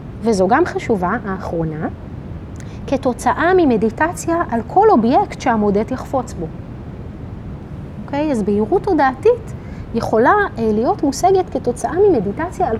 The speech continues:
כל אובייקט שהמודד יחפוץ בו. כלומר, וויאסה, אה, מרחיב ואומר, כל אובייקט שמתאים ליוגה. והרציונל שעומד מאחורי, אה, המחשבה הזו זה שאם התודעה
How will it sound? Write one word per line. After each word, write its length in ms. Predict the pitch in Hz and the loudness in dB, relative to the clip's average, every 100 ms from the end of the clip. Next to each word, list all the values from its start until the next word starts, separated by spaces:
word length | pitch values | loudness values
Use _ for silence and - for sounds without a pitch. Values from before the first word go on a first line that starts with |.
| - | 2
כל 160 | 415 | 4
אובייקט 500 | 403 202 285 392 - | 4 4 2 2 0
שהמודד 480 | 294 226 208 240 - | -2 0 2 0 0
יחפוץ 480 | 240 - 254 262 - | -4 -2 -4 -4 -4
בו. 160 | - - - - - | -6 -6 -10 -12 -4
כלומר, 300 | 262 254 440 494 508 - - | 2 4 6 6 4 0 -4
וויאסה, 680 | 226 285 208 247 349 - 262 302 - 190 | 4 4 6 4 4 2 2 0 -2 -2
אה, 160 | 180 | 0
מרחיב 420 | 180 180 196 302 285 | 0 -2 0 2 4
ואומר, 300 | 311 392 392 | 4 4 4
כל 220 | - 294 | 4 4
אובייקט 360 | 294 240 247 - | 6 4 0 0
שמתאים 420 | 277 220 226 240 | -2 0 2 4
ליוגה. 440 | 220 208 208 185 165 - - - - - - - - - - - - - - - - - | 6 4 4 2 -2 -6 -12 -12 -10 -10 -12 -12 -12 -12 -12 -12 -12 -12 -14 -14 -14 -4
והרציונל 760 | 202 254 226 220 - 247 269 339 | 2 4 6 2 2 2 4 2
שעומד 420 | 311 302 277 302 | 4 4 6 6
מאחורי, 480 | 302 294 - 233 320 440 440 427 - | 4 2 2 4 4 4 4 0 -2
אה, 40 | 254 233 202 - | 0 2 2 0
המחשבה 640 | 208 196 - 202 175 170 170 | -2 -2 -4 -4 -2 -2 -2
הזו 280 | 170 220 | -2 -2
זה 120 | 254 262 | 0 -2
שאם 360 | - 262 349 | 0 2 4
התודעה 520 | 381 277 220 214 285 | 2 0 0 0 0